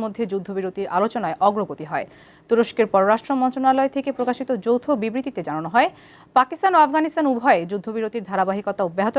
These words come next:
রাখতে সম্মত হয়েছে। যুদ্ধবিরতি সংক্রান্ত বিভিন্ন শর্ত নিয়ে আগামী ছয় নভেম্বর ইস্তাম্বুলে দুই দেশের প্রতিনিধিরা বৈঠক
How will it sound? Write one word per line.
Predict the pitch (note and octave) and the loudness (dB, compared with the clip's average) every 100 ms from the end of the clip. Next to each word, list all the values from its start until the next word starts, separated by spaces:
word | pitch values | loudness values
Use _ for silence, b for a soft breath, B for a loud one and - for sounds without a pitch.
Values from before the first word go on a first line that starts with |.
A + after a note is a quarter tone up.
| C4+ | 2
রাখতে | C#4 E4+ - | 2 -4 0
সম্মত | B3 G#3+ F3+ E3 | 0 0 -4 -8
হয়েছে। | D3 - D#3+ b b b | -8 -10 -12 b b b
যুদ্ধবিরতি | A3 C#4+ E4+ F#4+ F#4 F4+ | 0 2 4 4 4 4
সংক্রান্ত | D#4+ E4 D#4+ D4+ | 6 4 2 2
বিভিন্ন | C4 D#4+ E4 | 2 2 2
শর্ত | C4+ C4 D4 | 2 2 2
নিয়ে | D#4 B3 | 2 2
আগামী | A#3 A#3+ - | 2 -6 0
ছয় | C4+ C#4 | 2 2
নভেম্বর | C4 A#3 F3 F3 | 0 -2 -4 -6
ইস্তাম্বুলে | - A3 G#3+ A3 F#3+ | -4 -4 -4 -8 -8
দুই | G3+ G3+ | -8 -8
দেশের | - G3+ | -6 -6
প্রতিনিধিরা | G3+ A3+ A3+ B3 B3 F#3 | -6 -8 -6 2 2 2
বৈঠক | G3 - | -2 0